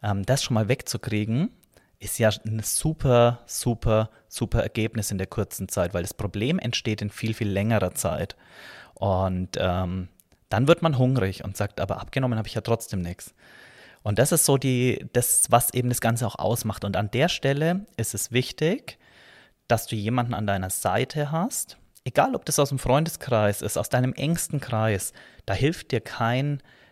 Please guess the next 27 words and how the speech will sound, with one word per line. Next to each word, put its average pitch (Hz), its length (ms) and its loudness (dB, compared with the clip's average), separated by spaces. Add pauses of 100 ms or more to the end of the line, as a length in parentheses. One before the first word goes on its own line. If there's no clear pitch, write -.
(180)
ähm, 117 240 0
Superstar, 104 800 0
da 98 80 0
hilft 123 320 0
dir 143 60 2
kein 123 220 -2
Fitness-Influencer 98 1000 -2
dabei, 90 360 -2
der 95 160 0
den 101 260 -4
besten 127 600 -4
und 110 140 -4
tollsten 120 320 0
Trainingsplan 107 680 -2
vielleicht 90 300 -8
hat, 95 180 -4 (300)
sondern 104 200 -4
da - 60 2
brauchst - 320 -4
du 110 60 -4
Leute, 101 440 -2
die 113 140 -4
dir 107 100 -4
eine 104 200 -6
ehrliche 123 420 0
Meinung 110 400 2
geben 117 480 0